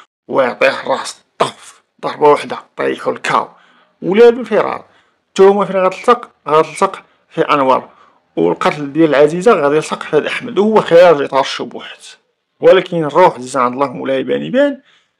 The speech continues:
يعني هو السيد نكر الوعد ديالو لهاديك باهيجة، تا هي فضحاتو.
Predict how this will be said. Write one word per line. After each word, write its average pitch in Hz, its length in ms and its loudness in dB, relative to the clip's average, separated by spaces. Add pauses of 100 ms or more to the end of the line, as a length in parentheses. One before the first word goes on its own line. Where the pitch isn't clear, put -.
(280)
يعني 311 220 -2
هو 311 100 0
السيد 226 460 -2
نكر 214 320 0
الوعد 165 440 2
ديالو 139 220 2
لهاديك 127 280 -12
باهيجة، 175 480 -6
تا 277 120 4
هي 285 600 0 (520)
فضحاتو. - 480 -4